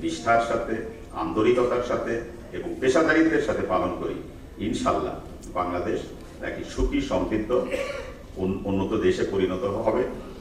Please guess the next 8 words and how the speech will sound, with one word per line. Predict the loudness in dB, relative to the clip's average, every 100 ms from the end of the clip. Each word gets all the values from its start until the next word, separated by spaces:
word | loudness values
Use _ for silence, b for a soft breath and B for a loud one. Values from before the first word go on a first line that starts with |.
| -8
এবং | -6 -4 -2
আমার | -4 0
ধর্ম | 0 2 0
বিষয়ক | 0 2 2
মন্ত্রণালয়ের | 2 0 0 2 2 0
যে | -2 -2
ভীষণ | -4 -2 -2
মিশন, | -2 -2